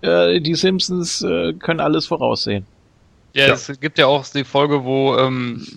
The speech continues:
Speaker 2: wo Homer nach New York fährt und <laughs> dann zeigt, zeigt Lisa irgendwie so den Flyer von New York in der Hand für die Busfahrt und dann steht da drauf Kostenpreis,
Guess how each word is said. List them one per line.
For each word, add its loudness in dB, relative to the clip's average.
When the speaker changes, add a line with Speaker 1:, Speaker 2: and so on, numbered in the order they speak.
Speaker 2:
wo 0
Homer 6
nach 4
New -2
York 4
fährt 6
und -2
<laughs> -
dann -4
zeigt, -2
zeigt 2
Lisa 2
irgendwie 2
so 2
den 0
Flyer 6
von -4
New 0
York 2
in 2
der 4
Hand 0
für -6
die -2
Busfahrt 2
und 4
dann 2
steht 0
da 6
drauf 0
Kostenpreis, 2